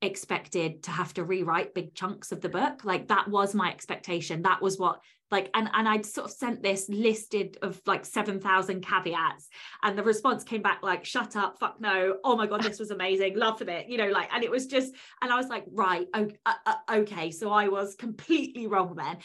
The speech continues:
And it just, and I was like, "Right, yeah, so, um, I guess I can write a good book,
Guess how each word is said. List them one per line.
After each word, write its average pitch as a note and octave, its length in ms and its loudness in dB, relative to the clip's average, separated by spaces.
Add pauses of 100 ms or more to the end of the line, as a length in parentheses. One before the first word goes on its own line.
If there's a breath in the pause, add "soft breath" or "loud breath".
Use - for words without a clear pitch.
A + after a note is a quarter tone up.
(140 loud breath)
And C#4+ 120 2
it - 120 -4
just, E4 220 -2
and D4 100 0
I D4+ 80 2
was D4 120 -2
like, D4+ 180 -2
"Right, C#4 420 0
yeah, C#4 260 0
so, C4+ 400 -2
um, C4+ 400 2 (520)
I C4 60 -4
guess C#4+ 220 -4
I C#4+ 60 0
can F4 320 -2
write F3 220 -4
a F3 40 -4
good F3 240 -6
book, E3 320 -12